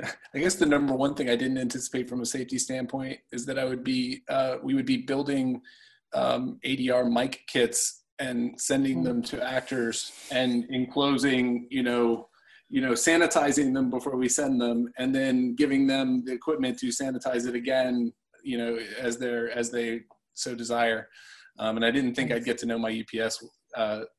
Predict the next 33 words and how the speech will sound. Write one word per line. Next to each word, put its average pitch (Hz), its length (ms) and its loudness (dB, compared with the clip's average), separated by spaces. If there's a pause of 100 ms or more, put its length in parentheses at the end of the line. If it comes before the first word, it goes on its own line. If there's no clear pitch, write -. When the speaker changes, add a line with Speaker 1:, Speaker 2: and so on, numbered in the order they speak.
(140)
Speaker 1:
uh, 123 180 -4
delivery 117 300 -8
guy 117 160 -6
so 117 220 -4
much, 107 340 -10
but, 139 180 0 (480)
um, 151 500 6 (540)
you 180 100 -2
know, 202 140 6
when 202 200 6
we 214 180 6
were 214 200 4
moving 214 420 4
out 170 220 6
of 170 140 6
our 151 340 6 (120)
edit 151 280 0
space - 840 -6
and 135 180 -6
to, 135 380 -4
into 139 520 -6
our, 127 360 -4 (220)
our 127 260 -6
editors 127 340 -8
and 120 80 -8
assistant 123 360 -8
editors' 123 240 -8
homes 120 300 -8
with 117 100 -10
the 117 80 -10
systems, 117 720 -8 (480)
um, 123 500 4 (840)
w-, - 160 -10